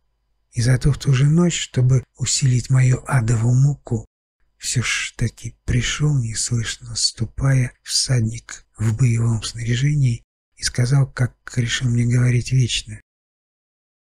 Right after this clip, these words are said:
Я решил положить конец, сказал ему с силой: "Что же ты, вечный мой палач? Зачем ты ходишь? Я все сознаю. С тебя я снимаю вину на себя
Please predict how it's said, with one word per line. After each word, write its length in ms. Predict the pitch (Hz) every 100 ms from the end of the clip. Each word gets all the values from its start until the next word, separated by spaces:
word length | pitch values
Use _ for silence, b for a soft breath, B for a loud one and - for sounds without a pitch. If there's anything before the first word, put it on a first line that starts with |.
| _
Я 140 | 131 127
решил 320 | 123 131 120
положить 520 | - 120 120 120 -
конец, 600 | - 135 143 127 - - - _ _
сказал 460 | - 131 135 143
ему 160 | 131 127
с 60 |
силой: 460 | - - 143 131 117 b b b
"Что 360 | - - - 135
же 160 | 131
ты, 200 | 120 139
вечный 500 | 120 120 127 - 127
мой 260 | 120 120 120 -
палач? 540 | - 131 123 104 - - _ _ _
Зачем 300 | 117 120 139
ты 120 | 131
ходишь? 480 | 135 160 135 113 - - _
Я 160 | 120 110
все 400 | - - - 135
сознаю. 800 | - 131 123 135 147 147 123 - _ _
С 180 | - -
тебя 400 | - 117 151 147
я 320 | 143 123 117
снимаю 680 | - - - 127 135 135 120
вину 360 | 117 131 135 131
на 140 | 120
себя 460 | - 143 143 131